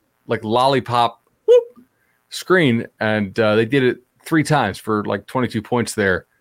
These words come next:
in the third quarter. Michigan could have lost this game pretty easily, and then Martinez fumbles.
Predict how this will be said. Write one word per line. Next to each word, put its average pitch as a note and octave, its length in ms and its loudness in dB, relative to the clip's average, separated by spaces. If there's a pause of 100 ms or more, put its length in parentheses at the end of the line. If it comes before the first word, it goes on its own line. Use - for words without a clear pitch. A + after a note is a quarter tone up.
(540)
in A#2 160 -2
the G2+ 60 -2
third A2 260 2
quarter. G2+ 500 0 (1120)
Michigan E3 560 0 (180)
could C3+ 140 0
have A2 100 4
lost G2+ 240 2
this G2+ 140 -8
game G2 240 -6
pretty G2 260 -4
easily, D#3+ 400 -6 (160)
and F#2+ 320 -4
then G2 100 -2
Martinez G2 760 -2
fumbles. B2+ 640 0